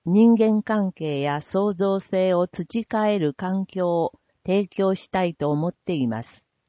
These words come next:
先日、先行実施している小学校を視察しましたが、子供たちは教室で宿題をしたり、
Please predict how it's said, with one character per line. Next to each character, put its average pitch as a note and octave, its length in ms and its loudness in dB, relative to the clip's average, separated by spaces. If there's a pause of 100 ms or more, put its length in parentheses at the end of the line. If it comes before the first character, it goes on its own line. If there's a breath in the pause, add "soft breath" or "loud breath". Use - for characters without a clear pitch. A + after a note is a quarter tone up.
(340)
先 G#3 260 4
日、 F#3+ 500 -2 (320)
先 A#3 360 2
行 G#3+ 280 0
実 G3 240 -2
施 - 200 -4
し - 160 -14
て G3 180 -2
い F3+ 140 0
る E3 200 0
小 A#3 320 2
学 A3 200 0 (160)
校 D#3+ 260 0
を - 180 -4
視 - 200 -6
察 G#3 380 -2
し - 180 -4
ま G3 160 2
し - 140 -10
た C#3+ 180 -4
が、 B2+ 180 -6 (480)
子 G3 120 0
供 G#3+ 260 4
た F#3 160 -2
ち D#3 220 -4
は C#3+ 280 -2
教 G#3 300 2
室 - 300 -6
で F3 240 -2
宿 - 340 -4
題 G#3 340 2
を G3 80 0
し - 160 -10
た F3+ 160 -2
り、 E3 200 -6